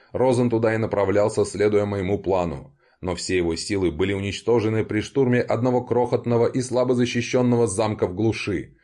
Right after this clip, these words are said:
Я не понимаю, почему они проиграли. Меня просто бесит, когда Борх оправдывается, будто им противостояла истинная магическая нежить. Ты хоть раз такую видела? Последнего лича уничтожил архимаг Эббис лет двести назад.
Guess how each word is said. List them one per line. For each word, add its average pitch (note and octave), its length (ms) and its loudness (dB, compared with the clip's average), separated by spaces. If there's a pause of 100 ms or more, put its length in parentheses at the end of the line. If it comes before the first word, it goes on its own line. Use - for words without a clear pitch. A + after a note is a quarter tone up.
(200)
Я G2 180 -2
не F2 120 -4
понимаю, F2+ 460 -2
почему F#2 340 -4
они F2 160 -2
проиграли. E2+ 800 -2 (180)
Меня A#2 240 2
просто A2+ 400 0
бесит, G#2+ 460 0
когда G#2 280 0
Борх G2+ 340 -2
оправдывается, E2 920 -2 (220)
будто A#2+ 360 -2
им C3+ 280 2
противостояла A#2 760 2
истинная A#2+ 640 0
магическая G#2 680 -2
нежить. F2+ 560 -6 (240)
Ты A#2+ 120 -2
хоть G2 220 -2
раз G2 260 0
такую F2+ 440 -2
видела? G2 500 -2 (320)
Последнего A#2+ 560 0
лича A#2 320 0
уничтожил B2 680 2
архимаг A#2+ 600 -2
Эббис A#2+ 420 0
лет A#2 220 0
двести A#2+ 380 0
назад. A2 480 0